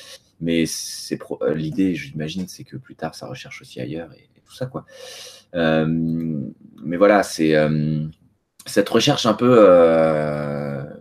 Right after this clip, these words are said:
multicanaux, enfin, je sais pas trop comment dire, euh, pouvoir chercher dans les actus, dans les images, dans les vidéos et tout ça, je trouve que c'est,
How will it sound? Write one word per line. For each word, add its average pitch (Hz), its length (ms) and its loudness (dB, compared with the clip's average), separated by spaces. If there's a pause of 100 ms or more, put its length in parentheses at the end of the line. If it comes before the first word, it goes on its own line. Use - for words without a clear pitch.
(180)
multicanaux, 104 1400 0
enfin, 101 160 -18
je - 100 -20
sais - 120 -20
pas 101 100 -4
trop 110 160 -12
comment 95 240 -4
dire, 110 220 -4 (580)
euh, 82 220 -4
pouvoir 95 300 0
chercher - 360 -4
dans 101 140 4
les 101 180 6
actus, 101 640 2
dans 90 140 0
les 92 220 -2
images, 92 440 0
dans 80 160 -4
les 80 140 -6
vidéos 82 640 -2
et 76 40 -10
tout - 120 -20
ça, 104 160 -4
je - 100 -10
trouve 107 120 -8
que - 100 -12
c'est, 131 380 -4